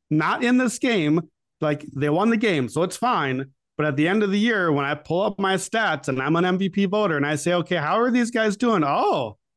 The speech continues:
Mahomes has eleven interceptions. Man, that's, like, second or third in the league. That's not great. Jalen Hurts, he's got way less interceptions." Like, that number matters. It actually matters.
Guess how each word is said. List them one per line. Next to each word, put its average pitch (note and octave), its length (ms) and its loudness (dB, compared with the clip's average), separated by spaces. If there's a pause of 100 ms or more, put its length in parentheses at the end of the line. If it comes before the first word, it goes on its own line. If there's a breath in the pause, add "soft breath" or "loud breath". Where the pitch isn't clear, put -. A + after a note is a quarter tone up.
(220)
Mahomes F#3+ 380 2
has D#3 180 0
eleven D3+ 340 0
interceptions. D#3 840 -2
Man, D3+ 340 0
that's, E3+ 260 -2
like, B2+ 220 -2
second C#3+ 340 -4
or E3 80 0
third F3+ 260 0
in F3 60 2
the C#3+ 100 2
league. E3+ 220 2
That's C#3 300 -6
not G3 260 -2
great. C3 420 -4 (360)
Jalen D#3 320 2
Hurts, G#3+ 260 0
he's G3+ 140 0
got B2 240 -4
way E3 180 2
less D3 280 0
interceptions." C3 840 -2 (320)
Like, C#3 220 -2
that D3 200 -2
number A3 380 2
matters. F#3 480 0
It C#3 160 -4
actually F3+ 460 0
matters. D3+ 640 0